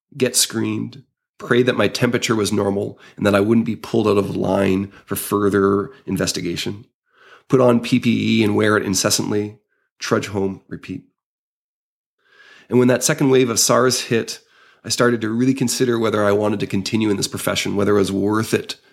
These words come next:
to what I was experienced personally and professionally. I'd lost the normal routine of my life, the things that kept me physically and emotionally healthy. And so the advice I would share with you, and I'm trying to encourage my,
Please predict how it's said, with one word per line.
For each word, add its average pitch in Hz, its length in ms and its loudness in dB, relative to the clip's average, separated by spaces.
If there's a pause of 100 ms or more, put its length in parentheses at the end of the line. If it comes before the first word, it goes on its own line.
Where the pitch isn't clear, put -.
(140)
to 101 140 -2
what 101 120 2
I 101 40 4
was 92 100 0
experienced 95 480 -2
personally 98 400 -2
and 90 100 -4
professionally. - 540 -8 (1120)
I'd 127 100 2
lost 123 300 4
the 113 60 0
normal 113 240 4
routine 110 260 0
of 104 100 0
my 104 80 4
life, 101 480 0 (380)
the 104 80 -6
things 113 220 2
that 90 180 -6
kept 123 160 -2
me 104 100 -4
physically 110 500 -4
and 98 80 0
emotionally 98 400 -2
healthy. 98 380 -6 (1000)
And 113 160 0
so 120 440 4
the 117 160 2
advice 120 420 2
I 113 80 2
would 110 160 -2
share 113 380 0
with - 280 -8
you, 123 220 2
and 104 140 0
I'm 98 180 -2
trying 104 280 -2
to 104 100 -4
encourage 104 420 -6
my, 95 320 -4